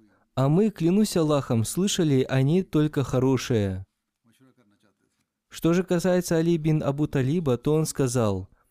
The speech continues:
«О посланник Аллаха, Аллах не ограничивает тебя, и кроме нее есть много других женщин. Спроси ее служанку, и она скажет тебе правду».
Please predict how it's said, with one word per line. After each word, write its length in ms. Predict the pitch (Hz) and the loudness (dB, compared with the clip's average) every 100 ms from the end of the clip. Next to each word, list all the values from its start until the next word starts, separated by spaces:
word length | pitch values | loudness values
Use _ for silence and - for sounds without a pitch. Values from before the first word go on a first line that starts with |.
| _ _ - | _ _ 0
«О 160 | 190 | 0
посланник 640 | 220 196 - 185 180 165 151 | 2 0 0 0 0 0 0
Аллаха, 680 | 131 127 117 113 98 92 - _ _ _ 135 123 | 2 2 0 -4 -6 -6 -10 _ _ _ _ -2
Аллах 380 | 139 160 165 | 0 0 -2
не 140 | 156 143 | -2 -2
ограничивает 800 | 135 139 139 180 - 151 135 120 | 0 0 0 0 -2 0 2 0
тебя, 420 | 123 113 135 180 - _ _ | -2 -2 -2 -2 -8 _ _
и 120 | 139 | -4
кроме 360 | 135 170 196 185 | -2 2 2 4
нее 400 | 175 175 165 185 | 4 2 2 2
есть 400 | 180 151 165 - | 2 0 -2 0
много 340 | 160 185 175 | 0 2 0
других 400 | 151 143 127 135 | -2 -2 0 -2
женщин. 640 | 110 127 127 - 110 95 95 _ _ 123 _ _ _ _ - | 0 0 0 0 -2 -2 -6 _ _ _ _ _ _ _ -20
Спроси 500 | - 160 175 - 233 | -6 0 0 0 0
ее 420 | 214 156 151 156 | 2 2 2 0
служанку, 680 | - 139 151 170 190 - 113 | 0 0 0 0 -2 -2 -4
и 140 | - | 0
она 260 | 139 151 151 | 0 0 -2
скажет 460 | - 160 151 135 | -2 -2 0 -2
тебе 260 | - 131 120 | -2 -2 -2
правду». 680 | - 120 110 101 95 90 | 0 -2 -2 -2 -4 -4